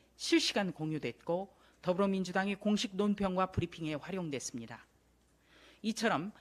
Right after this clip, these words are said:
가짜 인터뷰를 고리로 한 희대의 대선 공작 사건은 대선 육 개월 전부터 대선 직전까지 더불어민주당 이재명 대선 후보와 주요 인사,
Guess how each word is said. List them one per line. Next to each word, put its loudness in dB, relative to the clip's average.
가짜 4
인터뷰를 2
고리로 0
한 0
희대의 0
대선 0
공작 -2
사건은 -4
대선 -4
육 -4
개월 2
전부터 -2
대선 0
직전까지 -6
더불어민주당 0
이재명 2
대선 0
후보와 2
주요 0
인사, -4